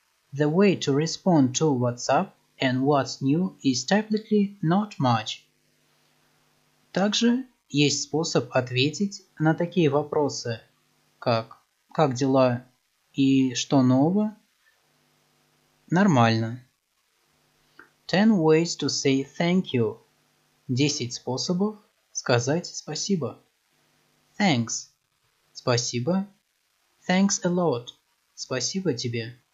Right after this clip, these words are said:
Thank you so much. Большое спасибо. Thanks a million. Огромное спасибо.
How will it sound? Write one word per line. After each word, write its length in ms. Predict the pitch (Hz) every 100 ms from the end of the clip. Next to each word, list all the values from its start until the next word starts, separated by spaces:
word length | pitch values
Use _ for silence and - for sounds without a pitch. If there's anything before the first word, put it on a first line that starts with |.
| _ _ _ _ _ -
Thank 280 | 226 220
you 80 | 127
so 340 | 120 - 175 214
much. 540 | 175 127 113 - - _ _ _ _ _
Большое 520 | 127 120 - 185 214
спасибо. 600 | - 127 120 131 117 110 - _ _ _ _ _ _ _ _ _ _ _ _ _ - - -
Thanks 300 | 127 123 -
a 60 | 160
million. 560 | 190 202 135 110 110 - _ _ _ _ _ _
Огромное 640 | 135 139 156 196 170 120 113
спасибо. 600 | - 113 - 120 117